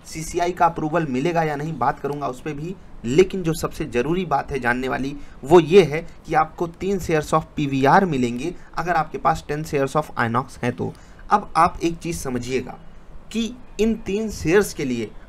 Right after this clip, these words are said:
आपको पूरी दुनिया बोल देगी कि जा करके shares खरीद लो Inox के, लेकिन फिर भी मैं आपको क्या सलाह देता?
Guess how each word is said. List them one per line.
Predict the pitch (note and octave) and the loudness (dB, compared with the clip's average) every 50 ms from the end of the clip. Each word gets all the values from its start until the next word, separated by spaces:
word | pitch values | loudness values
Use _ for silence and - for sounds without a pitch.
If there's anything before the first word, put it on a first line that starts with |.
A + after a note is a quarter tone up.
| - - - D3 | -20 -8 -4 0
आपको | E3 F#3+ F#3+ - - - F#3+ F#3 | 0 0 0 -2 2 2 2 2
पूरी | - - F3+ F#3+ F#3+ | 4 2 0 0 0
दुनिया | D#3+ - D3+ F3+ G3+ G#3 F#3 | -2 -2 0 2 4 4 4
बोल | D3+ D#3 D3+ D3 D3 | 4 2 0 0 0
देगी | D3 D3 D3 D#3 D3+ | -2 -2 -2 -4 -4
कि | D#3 D3 | -4 -6
जा | C#3+ C#3+ C#3+ | -4 -4 -4
करके | C#3+ D3+ D3+ D3 - D#3 D#3 | -4 -4 -6 -6 -6 -8 -10
shares | - - - - D3+ D3+ D#3+ D#3 - | -10 -12 -10 -6 -2 -2 -2 -2 -4
खरीद | - - C#3 C#3 C3 | -6 -6 -6 -4 -2
लो | C#3 C#3 B2+ - B2 | -2 -2 0 0 0
Inox | A#2+ A2 G#2+ B2 - - - - | -2 0 -2 -4 -6 -6 -10 -14
के, | - - G#2+ - - - - - - - - - | -12 -14 -14 -14 -16 -16 -16 -16 -16 -14 -10 -6
लेकिन | C3+ D#3 D#3+ E3+ E3 D#3+ | -6 -6 -6 -6 -10 -8
फिर | - D3+ C#3+ C#3 | -8 -8 -4 -4
भी | D#3+ E3 | -2 -2
मैं | D#3+ D#3 D#3 - - - | -2 -4 -6 -8 -8 -8
आपको | B2+ C#3 - - D3+ D3 | -8 -8 -4 -4 -4 -2
क्या | - D3 D3 | 0 -2 -2
सलाह | C#3+ - D3+ D3 D3 | 0 0 2 2 2
देता? | C#3 C#3+ D3 D3 - F3+ G#3 | 2 2 0 2 0 0 0